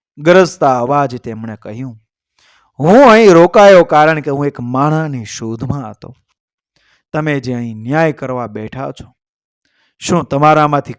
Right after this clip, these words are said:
કોઈએ ક્યારેય આ દીકરીનું જે દુઃખ છે એ વહેંચ્યું છે?" સાધુએ ખુલાસો કર્યો કે તેઓ આ જ ગામના જૂના રહેવાસી હતા. વર્ષો પહેલા સમાજના આવા જ તાનાઓને કારણે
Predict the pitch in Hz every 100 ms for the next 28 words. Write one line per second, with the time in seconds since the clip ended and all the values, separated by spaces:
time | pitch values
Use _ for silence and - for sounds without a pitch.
0 | - 147 139 127 131 127 123 120 107 113
1 | 147 147 151 113 - _ _ _ - 143
2 | 135 123 135 127 120 220 302 196 - 127
3 | 107 _ - 107 104 110 185 202 285 -
4 | _ _ _ _ _ _ _ _ _ _
5 | _ - 151 123 120 107 - 117 135 180
6 | - - 95 - - _ _ _ _ _
7 | 165 123 190 240 220 226 269 208 208 233
8 | 196 165 220 185 165 165 196 254 - 247
9 | 147 120 104 _ _ _ _ _ _ 143
10 | 180 - 143 131 123 113 - - 135 139
11 | 131 123 113 90 127 170 180 160 147 127
12 | 120 113 117 120 117 110 110 107 98 -
13 | 110 123 143 165 208